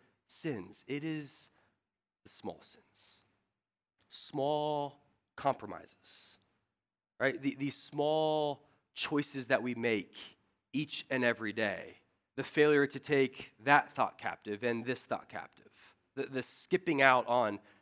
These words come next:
time alone with God, all of these small decisions,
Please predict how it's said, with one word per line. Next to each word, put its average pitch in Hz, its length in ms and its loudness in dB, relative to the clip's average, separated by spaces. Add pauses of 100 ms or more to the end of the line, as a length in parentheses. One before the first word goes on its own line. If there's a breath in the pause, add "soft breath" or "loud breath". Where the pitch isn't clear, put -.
(160 soft breath)
time 139 400 2
alone 117 540 0 (480 soft breath)
with 113 200 -6
God, 117 280 4
all 185 340 4
of 170 100 -4
these 151 160 -8
small 156 880 -2
decisions, 117 1000 -6